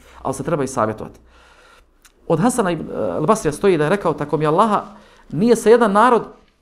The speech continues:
savjetovao, a da ih Allah uzviše nije”, kaže,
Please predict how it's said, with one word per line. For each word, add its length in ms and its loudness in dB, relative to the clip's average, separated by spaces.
savjetovao, 760 0
a 80 -2
da 100 2
ih 120 0
Allah 300 2
uzviše 340 -4
nije”, 280 -2
kaže, 520 -6